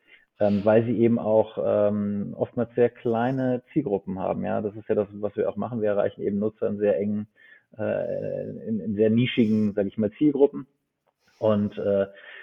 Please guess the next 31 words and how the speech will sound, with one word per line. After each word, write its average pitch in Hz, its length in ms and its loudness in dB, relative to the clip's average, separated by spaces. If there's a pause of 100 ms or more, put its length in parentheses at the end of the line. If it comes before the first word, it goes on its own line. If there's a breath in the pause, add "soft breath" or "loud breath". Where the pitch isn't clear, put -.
(280 loud breath)
da 101 220 4
musst 110 300 4
du 120 80 8
am 101 120 4
Ende 101 240 0
des - 100 -6
Tages 98 280 0
natürlich, 95 520 -4
du 101 160 -6
kannst - 200 -8
jetzt 101 100 -8
keinen 104 140 -4
eigenen 95 220 -2
Tech-Stack - 400 -4
aufbauen, - 440 -6
ne? 95 200 -8
Also 92 140 -6
das 98 120 -8
macht 98 180 -8
gar 90 120 -2
keinen 92 320 -4
Sinn, 95 260 -2
weil 95 100 0
das - 140 -4
Tech-Stack - 420 -2
dann 98 220 -2
teurer 98 300 4
ist - 80 -6
als 90 120 -4
deine 92 200 -2
Kampagne. 92 460 -6